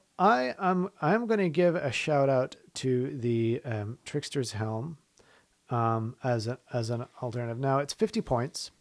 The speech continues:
and it gives you plus one armor save, and any successful roll to wound,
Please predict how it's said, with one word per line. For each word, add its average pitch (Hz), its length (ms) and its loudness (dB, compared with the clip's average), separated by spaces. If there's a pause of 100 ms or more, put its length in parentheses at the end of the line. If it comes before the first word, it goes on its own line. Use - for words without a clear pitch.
(680)
and 127 460 2 (120)
it 131 300 -4
gives 151 200 4
you 175 60 4
plus - 240 0
one 180 140 2
armor 127 240 2
save, 127 480 2 (440)
and 139 240 0
any 160 300 2
successful 151 580 0
roll 131 200 4
to 135 160 -4
wound, 120 500 -2